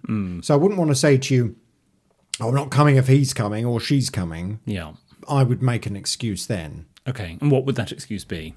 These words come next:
Speaker 2: Oh.
Speaker 1: Family emergency?
Speaker 2: Family? No,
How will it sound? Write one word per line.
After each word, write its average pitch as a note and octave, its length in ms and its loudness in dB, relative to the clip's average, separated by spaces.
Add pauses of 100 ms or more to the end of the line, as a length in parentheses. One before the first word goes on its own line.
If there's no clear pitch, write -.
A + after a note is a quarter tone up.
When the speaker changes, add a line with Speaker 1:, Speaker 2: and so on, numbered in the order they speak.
Speaker 2:
Oh. B2+ 600 2 (1080)
Speaker 1:
Family A2+ 340 -2
emergency? G#2+ 640 -6 (720)
Speaker 2:
Family? E3+ 560 2
No, A#2 800 2